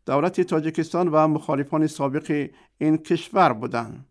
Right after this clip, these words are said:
همچنین جمهوری اسلامی ایران اشتراک فعال در طرح‌های مهم اقتصادی تاجیکستان داشت که ساخت تونل انزاب یا استقلال و نیروگاه آب برقی سنگ توده دو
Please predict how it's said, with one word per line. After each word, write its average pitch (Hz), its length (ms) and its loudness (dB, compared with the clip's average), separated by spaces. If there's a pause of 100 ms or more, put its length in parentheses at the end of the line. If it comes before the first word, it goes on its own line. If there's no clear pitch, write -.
(140)
همچنین 170 480 0
جمهوری 151 300 2
اسلامی 156 320 2
ایران 180 320 2
اشتراک 170 460 -2
فعال 160 360 4
در 165 160 2
طرح‌های 156 440 0
مهم 160 280 2
اقتصادی 160 360 -2
تاجیکستان 143 640 -2
داشت 180 240 -4
که 196 220 0 (120)
ساخت 175 420 -2
تونل 170 640 4
انزاب 147 480 0
یا 156 280 2
استقلال 160 640 0 (140)
و 165 340 6 (120)
نیروگاه 147 380 2
آب 147 240 2
برقی 147 380 2
سنگ 147 280 -2
توده 147 320 0
دو 185 360 2